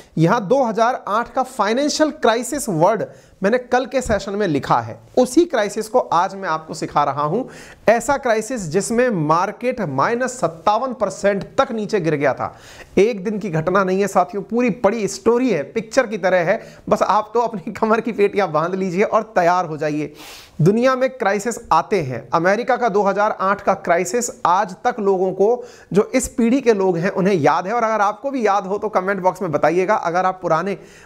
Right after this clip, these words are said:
पुराने सम-, जमाने के, यानी कि हमारे टाइप के जमाने के व्यक्ति हैं, तो जरूर बताइएगा। अच्छा, इसके साथ साथ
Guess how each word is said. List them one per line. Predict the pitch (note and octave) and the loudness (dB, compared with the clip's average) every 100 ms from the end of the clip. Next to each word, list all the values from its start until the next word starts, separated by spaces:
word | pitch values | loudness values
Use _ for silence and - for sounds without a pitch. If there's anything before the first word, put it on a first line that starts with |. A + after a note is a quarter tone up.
| - | -2
पुराने | F#3 G3 A#3 | 2 2 0
सम-, | E3 F#3+ F3+ | -4 -4 -2
जमाने | D#3+ E3+ F3+ G3+ | 0 2 2 0
के, | F#3+ | 0
यानी | F3+ F3+ | 0 0
कि | F#3+ | -2
हमारे | F3+ D3 D3 G3 | -2 2 2 2
टाइप | G3 F#3 | 0 0
के | F#3 E3 | 0 0
जमाने | D3+ D3 | 0 -2
के | D#3+ E3+ | -2 -4
व्यक्ति | C#3 - F#3 | -4 -2 0
हैं, | F3+ | 0
तो | F#3+ | 0
जरूर | D3 D#3 C#3+ | 2 2 2
बताइएगा। | A#2+ A2+ A2+ A2+ A2 | 2 0 0 -2 -2
अच्छा, | - - A#2 - - - - - | -2 -2 -6 -8 -20 -20 -20 -2
इसके | B3 A#3 F4+ | 0 2 0
साथ | D#4 C#4 | 0 0
साथ | D4 | -2